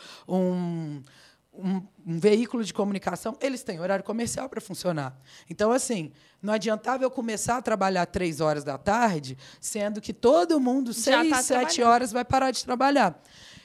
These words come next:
Speaker 1: E outra coisa, não adiantava também eu jogar minha rotina toda muito mais pra tarde, sendo que a, a rotina social minha e da minha família acontecia a partir de oito horas da noite.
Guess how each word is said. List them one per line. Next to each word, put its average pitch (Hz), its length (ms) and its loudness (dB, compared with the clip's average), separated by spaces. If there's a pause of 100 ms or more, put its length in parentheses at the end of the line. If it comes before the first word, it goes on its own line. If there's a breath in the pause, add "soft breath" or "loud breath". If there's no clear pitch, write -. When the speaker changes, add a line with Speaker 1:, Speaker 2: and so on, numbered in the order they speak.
(120)
Speaker 1:
E 240 120 2
outra 269 240 4
coisa, 220 360 -2
não 214 100 -4
adiantava 226 480 -2
também 202 480 -2
eu 196 240 -2
jogar 196 460 0
minha 247 200 -2
rotina 208 440 -4
toda 269 280 -4
muito 233 360 -4
mais 202 180 -6
pra 156 220 -12
tarde, 196 580 -8 (260 soft breath)
sendo 233 300 0
que 226 140 0
a, - 20 4
a 214 140 0
rotina 247 580 -2
social 185 600 -2
minha 196 560 -2 (200 loud breath)
e 190 80 -8
da 185 140 2
minha 170 180 -2
família 208 540 -2
acontecia 247 560 -2
a 226 60 -2
partir 254 260 0
de 226 100 -8
oito 240 220 -2
horas 240 160 -2
da 247 160 -4
noite. 247 340 -2